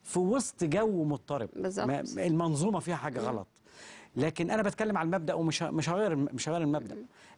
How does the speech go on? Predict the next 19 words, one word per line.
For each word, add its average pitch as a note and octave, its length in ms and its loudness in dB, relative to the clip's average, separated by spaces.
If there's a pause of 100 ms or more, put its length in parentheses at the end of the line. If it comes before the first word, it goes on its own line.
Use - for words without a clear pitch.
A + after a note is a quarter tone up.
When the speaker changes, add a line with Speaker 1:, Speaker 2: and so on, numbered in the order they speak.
Speaker 1:
إحنا D3+ 220 0
لازم، D#3+ 480 2 (420)
لو A#2+ 160 0
أنا E3 540 2
مسيحي D3 540 -2 (220)
اتربيت D3+ 540 0
صح - 360 -4 (100)
Speaker 2:
مم. C#3+ 60 2
Speaker 1:
وبنادي C#3+ 440 0
صح E3+ 320 -4
من D3 120 2
الأول، G3 500 0
Speaker 2:
مم. G#3 200 -6 (300)
Speaker 1:
أنا F3+ 120 0
بنادي F3+ 400 2
بحقوق D#3 560 -2 (120)
كل A3+ 300 4
المظلومين. C#3 580 0 (520)
Speaker 2:
مم. G#3+ 340 -2